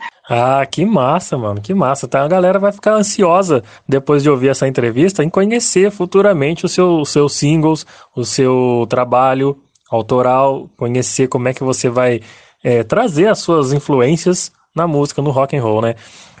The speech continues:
Ô, Cis, e como artista, nessa, nesse momento de pandemia que a gente tá vivendo, você tem tido alguma criatividade pra trabalhar ou tá meio complicado, justamente por ter vivenciado já algumas perdas por, por conta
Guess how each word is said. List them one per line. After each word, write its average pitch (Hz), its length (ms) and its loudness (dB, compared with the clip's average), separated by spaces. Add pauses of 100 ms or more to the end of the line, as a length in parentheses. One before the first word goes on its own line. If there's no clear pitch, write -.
Ô, 170 80 0
Cis, 196 280 0
e 190 40 0
como 208 300 0
artista, 156 600 0
nessa, 151 440 0
nesse 151 320 -4
momento 160 680 -2
de 147 140 -4
pandemia 147 560 0
que 139 120 -4
a 131 40 0
gente 131 160 -4
tá 143 80 0
vivendo, 113 400 0
você 127 200 -6
tem 208 180 2
tido 175 180 -2
alguma 160 240 0
criatividade 139 640 -2
pra 135 180 -2
trabalhar 131 460 0
ou 220 60 0
tá 220 180 0
meio 170 240 2
complicado, 143 720 -2 (340)
justamente 165 560 0
por 147 140 -6
ter 147 100 0
vivenciado 131 520 -2
já 123 80 0
algumas 123 400 -2
perdas 123 400 -2
por, 120 180 -6
por 120 240 0
conta 131 460 0